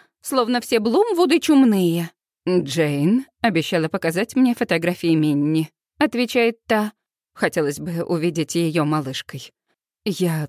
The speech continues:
так много пропустила". В глазах у нее мелькают какие-то затаенные эмоции,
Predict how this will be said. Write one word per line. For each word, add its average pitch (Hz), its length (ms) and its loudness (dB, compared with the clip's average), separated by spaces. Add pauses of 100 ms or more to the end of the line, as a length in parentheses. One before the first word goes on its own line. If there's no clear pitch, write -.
так - 240 -6
много 151 480 0
пропустила". 147 800 -8 (480)
В 294 120 -2
глазах 302 540 2
у 269 60 -2
нее 269 260 4
мелькают 277 540 2
какие-то 269 580 -2
затаенные 254 1120 2
эмоции, 220 920 0